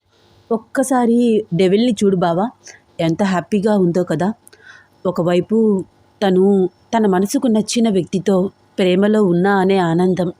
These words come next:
మరొక వైపు చాలా రోజుల తర్వాత వాళ్ళ డాడీని కలుస్తున్నాను అనే సంతోషం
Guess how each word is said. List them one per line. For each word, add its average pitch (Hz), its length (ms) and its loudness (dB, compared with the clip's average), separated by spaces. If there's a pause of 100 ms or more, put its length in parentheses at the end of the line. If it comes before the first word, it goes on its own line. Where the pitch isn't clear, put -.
(720)
మరొక 175 300 -2
వైపు 190 360 0 (520)
చాలా 180 300 0
రోజుల 185 280 0
తర్వాత 175 480 -2 (440)
వాళ్ళ 202 180 0
డాడీని 180 400 0
కలుస్తున్నాను 180 720 0
అనే 180 260 0 (560)
సంతోషం 175 580 -2